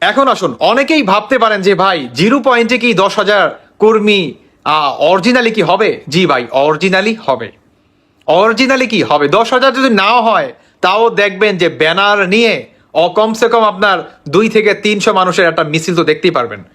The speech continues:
যদিও তারা মনে করেন দৌড়িয়ে দৌড়িয়ে করবে, কিন্তু করবে। কেন করবে?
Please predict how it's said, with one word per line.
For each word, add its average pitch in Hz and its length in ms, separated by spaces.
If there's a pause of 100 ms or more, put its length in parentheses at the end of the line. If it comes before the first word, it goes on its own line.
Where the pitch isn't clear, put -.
(560)
যদিও 311 360
তারা 294 240
মনে 254 180
করেন 226 180
দৌড়িয়ে 240 340
দৌড়িয়ে 233 400
করবে, 208 180
কিন্তু 269 220
করবে। 226 360
কেন 254 200
করবে? 285 260